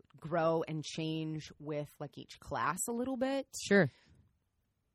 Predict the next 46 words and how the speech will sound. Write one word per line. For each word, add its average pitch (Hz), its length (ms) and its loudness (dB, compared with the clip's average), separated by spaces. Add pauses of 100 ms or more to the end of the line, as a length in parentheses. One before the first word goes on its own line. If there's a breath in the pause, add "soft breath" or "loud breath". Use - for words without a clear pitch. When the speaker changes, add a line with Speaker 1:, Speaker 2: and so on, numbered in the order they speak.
(240)
Speaker 1:
Like, 156 300 -4
Speaker 2:
'Cause 175 260 2
I'm 175 120 2
sure 190 300 4
no 165 320 4
two 165 400 2
really 147 480 2
Speaker 1:
No, 226 340 2
so 214 280 2
different. 160 380 2
Speaker 2:
operate 147 360 4
the 143 80 0
same 139 240 2
way. 165 100 2
Speaker 1:
And 202 140 4
their, 202 320 4
and 196 140 2
their 196 200 2
whole 190 320 -2
unit, 165 540 -4
like, 135 220 -10
a 135 60 -12
class's 156 640 -2
energy 143 420 -6
together 127 420 -6
is 110 220 -6
so 143 180 -2
unique. 139 640 -6
Speaker 2:
Because 226 260 6
there 233 160 8
can 233 120 4
just 220 180 2
be 214 120 4
one. 202 560 6
Speaker 1:
There 226 120 -4
can 359 160 -2
be 392 80 8
one. 381 480 8 (100)
Speaker 2:
There 143 140 2
can 143 140 0
be 143 100 2
one. 160 320 2
Speaker 1:
Who's 170 420 -4
just 190 340 -2
like, 156 300 -2
"Why 214 1000 10